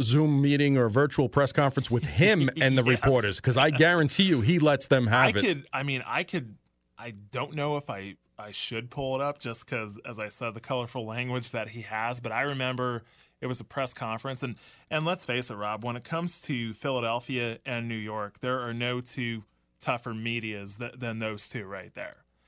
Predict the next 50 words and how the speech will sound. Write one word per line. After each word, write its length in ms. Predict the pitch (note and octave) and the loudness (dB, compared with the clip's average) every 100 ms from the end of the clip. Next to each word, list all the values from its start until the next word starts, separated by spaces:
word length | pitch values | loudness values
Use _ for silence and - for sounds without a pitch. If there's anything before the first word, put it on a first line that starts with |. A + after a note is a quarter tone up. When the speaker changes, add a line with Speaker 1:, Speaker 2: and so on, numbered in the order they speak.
| _ _ _ - | _ _ _ -6
Speaker 2:
And 220 | B2 A#2 - | -4 -4 -2
I 120 | C3+ | -2
remember 520 | C3 C3 D#3+ F3 E3+ | -2 -2 -2 -2 -4
he 360 | D3+ - C#3 B2+ | -6 -6 -6 -4
was 520 | B2 A2+ A2+ G#2 A2 | -4 -4 -6 -8 -8
with 400 | B2+ B2+ - - _ B2+ | -8 -8 -12 -20 _ -18
the 440 | A#2 B2 A2+ G#2+ | -8 -6 -6 -8
Rangers, 720 | A2+ A#2+ A#2 G2 F#2+ - - _ _ _ _ B2+ | -8 -8 -10 -14 -14 -14 -14 _ _ _ _ -8
and 280 | A#2+ A#2 | -6 -6
he 100 | B2 B2+ | -6 -8
was 180 | G#2 A#2+ | -8 -6
right 180 | C3 | -4
in 80 | C#3+ | -4
the 60 | C#3 | -6
middle 200 | C3 B2+ | -4 -4
of 60 | A#2 | -6
a 60 | |
press 280 | - B2 - | -10 -10 -8
conference, 560 | - A2 G#2+ A#2+ A2 A#2+ | -8 -10 -8 -10 -8 -8
and 80 | A2+ | -6
all 140 | B2 | -6
of 60 | A#2+ | -6
a 40 | |
sudden, 540 | - C3 A#2 A2+ A2 A#2 | -4 -4 -4 -6 -10 -10
you 120 | C3+ | -6
know 120 | C#3 | -6
how 360 | D3 C#3+ A#2 G#2 _ _ - | -4 -4 -4 -8 _ _ -8
some 220 | D3+ B2 | -4 -4
people 260 | C#3 C3 B2 | -4 -6 -6
on 100 | A#2 | -6
their 100 | G#2 | -6
cell 240 | C3 A#2+ | -4 -4
phones, 280 | C#3 B2 A2+ | -4 -6 -6
they 120 | A2 | -6
have, 260 | A#2+ A#2 A2 | -4 -4 -4
like, 180 | A2 A2+ | -6 -6
an 80 | |
actual, 580 | G#2+ A#2 - A2+ G#2 G2+ - - | -6 -6 -6 -6 -8 -10 -16 -12
like, 220 | G#2+ G#2 G2 - _ | -10 -10 -14 -20 _
you 100 | C3 | -8
know, 180 | A2 G#2+ | -8 -6
like, 200 | A2 C3 | -8 -8
like 180 | B2 A2 | -10 -8
a 40 | |
telephone 520 | - A#2 A#2 C3+ B2+ B2 | -8 -6 -6 -6 -4 -4
ringing 300 | C3 C3 C#3+ | -6 -2 0
Speaker 1:
Yeah, 80 | F#2+ | 0
Speaker 2:
or 40 | |
Speaker 1:
yeah. 60 | B2+ | 0
Speaker 2:
whatnot? 360 | B2+ C3+ C3+ | -2 -4 -8